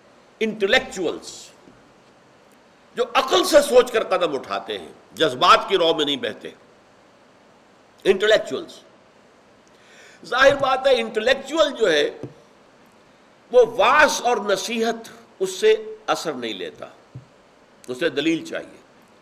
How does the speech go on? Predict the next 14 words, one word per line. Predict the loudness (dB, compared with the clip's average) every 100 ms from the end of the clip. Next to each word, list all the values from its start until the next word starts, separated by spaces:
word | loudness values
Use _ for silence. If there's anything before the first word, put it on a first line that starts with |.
| _ _ _ _ _ _ _ _ _ _ _ _ _ _ _ _ _ _ _ _ _ 4
"قل | 8
هاتوا | 8 6 4 4
برهانکم | 8 8 8 8 4
ان | 2
کنتم | -2 -4 -8 -6
صادقین"، | -6 -6 -12 -16 -18 _ _ -20 _ _ _ _ _ _ _ _ _
جیسے | -2 0 0
کہ | -4 -4
قرآن | 0 2 2
مجید | -2 -2 -2 0
کہتا | -2 0 0 0
ہے | -4 -6
مشرکین | -8 -6 -6 -4 -6 -6
سے | -8